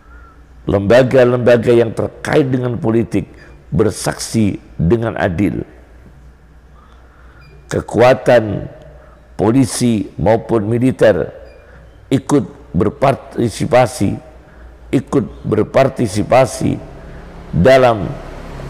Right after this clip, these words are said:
kesaksian dengan keadilan. Jangan takut, tapi kalian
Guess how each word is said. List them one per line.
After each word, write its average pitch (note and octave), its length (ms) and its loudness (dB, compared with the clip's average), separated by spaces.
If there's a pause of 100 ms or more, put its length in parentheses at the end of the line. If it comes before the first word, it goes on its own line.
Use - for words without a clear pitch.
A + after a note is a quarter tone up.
kesaksian C3 720 0
dengan G2+ 400 -2
keadilan. A#2+ 560 2 (2750)
Jangan F3 480 0
takut, A#2 320 -2 (2500)
tapi A2 480 0
kalian A#2+ 480 2